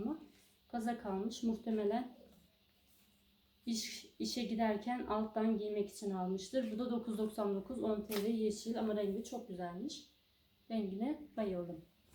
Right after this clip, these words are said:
Ve son olarak, son mu? Hayır. Gösteremeyeceğim bir takım şeyler. Onları es geçiyorum. Şöyle bir tane büyük beden, e, kıyafet aldım.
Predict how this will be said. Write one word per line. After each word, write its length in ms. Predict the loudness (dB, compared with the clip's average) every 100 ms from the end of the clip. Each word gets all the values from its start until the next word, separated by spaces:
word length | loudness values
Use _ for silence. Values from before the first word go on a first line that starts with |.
| -20 -20 _ _ _ _ _ -20 -20 _ _ _ 6
Ve 160 | 8
son 640 | 10 12 12 12 12 10 8
olarak, 600 | 8 8 8 8 6 2 -10 -16 -20 -14 -12 -10 -8
son 320 | 2 6 6
mu? 120 | 4 4
Hayır. 600 | 4 4 0 -4 -12 -20 _ -20 -20 -4 2
Gösteremeyeceğim 800 | 4 6 6 8 6 6 4
bir 160 | 4 2
takım 280 | 0 0 -2
şeyler. 500 | 2 2 2 2 0 -4 -2
Onları 420 | 2 4 4 2
es 340 | 2 0 0
geçiyorum. 560 | -2 -2 -2 -4 -2 -6 -12 -20 -20 -20 -20 -20 -20 -20 -20 -20 -10 -6 -2
Şöyle 240 | -2 -2
bir 120 | -2
tane 320 | 2 4 4
büyük 280 | 4 2 2
beden, 420 | 0 2 2 2
e, 460 | 4 4 2 0 -2
kıyafet 560 | 0 0 0 -2 -4 -2
aldım. 600 | -2 -2 -2 0 -2